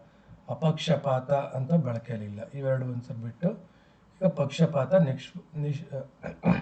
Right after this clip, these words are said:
ಆ, ನಿಷ್ಪಕ್ಷಪಾತ ಅಂತ ನೋಡಿದಾಗ ಪಕ್ಷಪಾತ, ನಿಷ್ಪಕ್ಷಪಾತ ಅಂತ ಹೇಳ್ಬಿಟ್ಟು ಆನ್ಸರ್ನ ಮಾಡ್ಬೋದು. ಪಕ್ಷಪಾತ ಅಂದ್ರೆ ತಾರತಮ್ಯ ಮಾಡೋದು, ನಿಷ್ಪಕ್ಷಪಾತ ಅಂದ್ರೆ ತಾರತಮ್ಯ ಮಾಡದೇ ಇರೋದು. ಐವತ್ತ ಎರಡನೇದು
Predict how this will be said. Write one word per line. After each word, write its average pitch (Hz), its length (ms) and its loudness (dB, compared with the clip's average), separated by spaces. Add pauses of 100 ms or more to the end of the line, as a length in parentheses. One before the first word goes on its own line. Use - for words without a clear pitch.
(420)
ಆ, 113 200 -8 (800)
ನಿಷ್ಪಕ್ಷಪಾತ 139 880 0 (600)
ಅಂತ 135 140 -4
ನೋಡಿದಾಗ 123 440 -2
ಪಕ್ಷಪಾತ, 127 1120 -2
ನಿಷ್ಪಕ್ಷಪಾತ 135 880 -4
ಅಂತ 113 180 -6
ಹೇಳ್ಬಿಟ್ಟು 113 360 -6
ಆನ್ಸರ್ನ 117 460 -4
ಮಾಡ್ಬೋದು. 107 580 -6 (760)
ಪಕ್ಷಪಾತ 151 520 0
ಅಂದ್ರೆ 131 220 -2
ತಾರತಮ್ಯ 120 480 -2
ಮಾಡೋದು, 117 340 -2
ನಿಷ್ಪಕ್ಷಪಾತ - 760 -4
ಅಂದ್ರೆ 160 180 -4
ತಾರತಮ್ಯ 110 480 -6
ಮಾಡದೇ 101 340 -8
ಇರೋದು. 85 340 -20 (2250)
ಐವತ್ತ 131 320 -4
ಎರಡನೇದು 117 760 -4